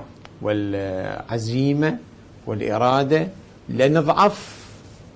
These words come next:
لأنه، لأنه رسولنا النبي الأعظم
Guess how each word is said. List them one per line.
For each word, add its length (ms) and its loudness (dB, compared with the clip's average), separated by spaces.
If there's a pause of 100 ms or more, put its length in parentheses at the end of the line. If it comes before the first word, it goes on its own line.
لأنه، 680 0 (960)
لأنه 640 -2
رسولنا 560 4
النبي 360 -2
الأعظم 440 -2